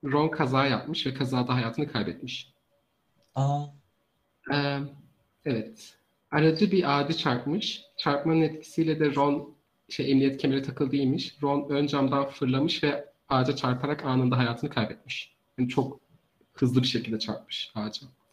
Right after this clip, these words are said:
Speaker 1: Ron'un bedeninin altında silahı bulunuyor Ufuk. Bir el ateş edilmiş silahtan. Bir el.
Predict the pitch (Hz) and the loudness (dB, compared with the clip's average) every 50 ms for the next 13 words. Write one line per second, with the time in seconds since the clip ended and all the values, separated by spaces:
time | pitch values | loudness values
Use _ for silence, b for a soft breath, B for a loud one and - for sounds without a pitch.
0 | _ _ _ _ _ 143 143 151 160 175 190 170 156 131 123 139 143 147 147 147 | _ _ _ _ _ 6 8 10 10 10 8 8 6 6 6 6 6 6 6 6
1 | 147 143 135 131 127 127 127 - 139 135 147 139 - - 127 127 127 131 131 131 | 4 4 4 2 2 2 2 0 0 2 0 -2 0 2 4 4 4 4 4 4
2 | 123 120 110 110 110 107 - - - 120 131 131 - - _ _ _ _ _ _ | 4 4 4 2 2 0 -2 -2 -2 -2 -2 -2 -6 -14 _ _ _ _ _ _
3 | _ _ _ _ - - - 131 147 175 185 190 156 139 131 127 - 131 - 117 | _ _ _ _ -20 -14 -4 4 6 6 8 8 6 6 4 4 2 2 0 0
4 | 107 107 - - - - - - - - - _ _ _ - - 123 117 120 - | -2 -2 -4 -6 -8 -8 -8 -8 -8 -10 -10 _ _ _ -10 -6 -6 -6 -6 -8
5 | - 135 127 127 - - - - 139 131 120 - 95 101 | -10 -12 -12 -12 -14 -16 -4 0 2 2 2 2 0 -4